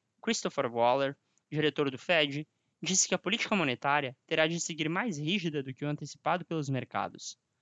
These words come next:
mas que está preparado para ajustar seu posicionamento de acordo com os dados econômicos a serem divulgados até a próxima reunião de juros.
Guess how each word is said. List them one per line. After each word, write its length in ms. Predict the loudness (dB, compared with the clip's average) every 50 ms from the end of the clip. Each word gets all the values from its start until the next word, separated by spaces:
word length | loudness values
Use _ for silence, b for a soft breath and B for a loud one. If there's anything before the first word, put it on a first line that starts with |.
| _ _ _ _ -2
mas 140 | 0 0 0
que 80 | 0 -6
está 200 | -2 0 0 0
preparado 640 | 0 0 -2 -2 0 2 2 2 2 2 0 0
para 140 | -2 -2 -2
ajustar 360 | -2 -4 -6 -6 -4 -4 -4
seu 140 | -4 -6 -10
posicionamento 840 | -6 -6 -6 -4 -4 -4 -2 0 0 2 2 2 0 0 -2 -4 -10 _ _ _ _ _ _ -2
de 80 | 0 0
acordo 380 | 0 4 4 2 2 2 0
com 120 | 0 0 0
os 140 | 0 0
dados 400 | 2 4 4 4 2 0 -4 -6
econômicos 560 | -6 -4 -2 -2 0 0 0 0 -2 -2 -4 -4
a 80 | -4
serem 240 | -2 -2 -2 0 0
divulgados 640 | -2 -2 -4 -6 -2 0 2 2 2 0 -2 -8 -8
até 240 | -8 -4 2 2 2
a 60 | 2
próxima 400 | 4 4 2 2 2 0 -2 -2
reunião 320 | 0 0 0 0 0 0
de 100 | 0 -2
juros. 500 | -4 -6 -8 -10 -10 -12 -16 -20 -20 -20